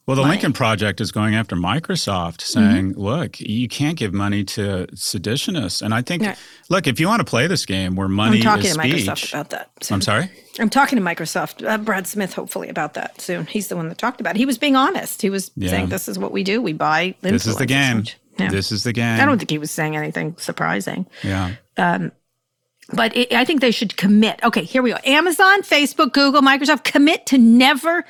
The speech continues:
Speaker 2: don't pause your contributions. End your contributions to anyone who voted for this. It just says something. It says something. And,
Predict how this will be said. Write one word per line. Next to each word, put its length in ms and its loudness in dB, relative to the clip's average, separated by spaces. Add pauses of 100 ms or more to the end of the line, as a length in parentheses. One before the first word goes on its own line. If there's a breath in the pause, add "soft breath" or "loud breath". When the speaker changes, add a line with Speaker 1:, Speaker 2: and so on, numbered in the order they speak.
(120)
Speaker 2:
don't 260 -2
pause 460 4
your 100 -2
contributions. 1120 -2 (800 loud breath)
End 320 6
your 120 2
contributions 680 2
to 140 -4
anyone 260 2
who 80 -2
voted 260 -2
for 120 -2
this. 280 -6
It 80 0
just 240 -2
says 300 2
something. 380 -4
It 100 -4
says 260 -2
something. 460 -8 (380 loud breath)
And, 260 4